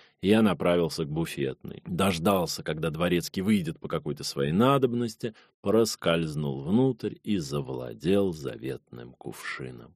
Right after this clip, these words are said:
Украдкой поднялся по лестнице, шмыгнул к себе в комнату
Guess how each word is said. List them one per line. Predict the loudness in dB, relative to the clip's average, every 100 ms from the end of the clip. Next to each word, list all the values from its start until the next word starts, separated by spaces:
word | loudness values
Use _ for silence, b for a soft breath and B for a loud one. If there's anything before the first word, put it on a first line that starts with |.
| _ _ _ B B B
Украдкой | 0 4 6 6 4 -4
поднялся | -4 -2 -2 -6 -8
по | -4 0
лестнице, | 2 0 -2 -10 -8 -6
шмыгнул | -4 -2 4 6 6 6 4
к | 0
себе | -4 -4
в | 0
комнату | 4 4 4 2 -2